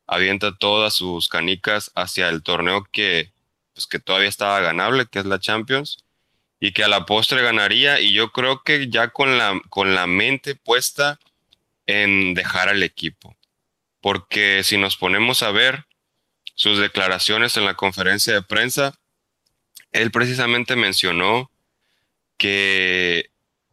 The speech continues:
al, el equipo necesitaba ya otro discurso y otra metodología, que él ya no veía la manera de ganar con este equipo y que él se, que él dejaba el puesto por el bien del equipo.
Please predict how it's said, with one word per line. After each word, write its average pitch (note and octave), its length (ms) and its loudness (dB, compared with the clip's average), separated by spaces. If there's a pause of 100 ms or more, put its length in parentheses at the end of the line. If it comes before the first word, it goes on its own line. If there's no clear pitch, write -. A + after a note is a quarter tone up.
(140)
al, G2 300 2
el G2 160 2
equipo A2 380 -2
necesitaba G#2+ 640 0
ya G#2 260 2
otro G#2 320 2
discurso B2 800 0
y F2+ 200 -2
otra G2 260 0
metodología, G2 1000 -2 (600)
que F#2 440 0
él G2+ 120 -2
ya G#2 180 2
no A2+ 180 2
veía A#2 640 2 (400)
la F#2+ 180 -2
manera F#2+ 500 0
de G2+ 200 2
ganar F2+ 460 0
con F#2+ 200 -2
este G2 240 -4
equipo A2+ 600 -4
y F#2+ 120 -2
que F2+ 340 0
él G2+ 220 -4
se, F2 340 -2 (220)
que F#2+ 120 -2
él G2 100 -2
dejaba A2 560 2
el G#2+ 80 0
puesto A#2+ 540 -2 (480)
por F#2+ 160 2
el F2+ 80 2
bien F#2+ 180 0
del G#2 140 0
equipo. D#2 540 -8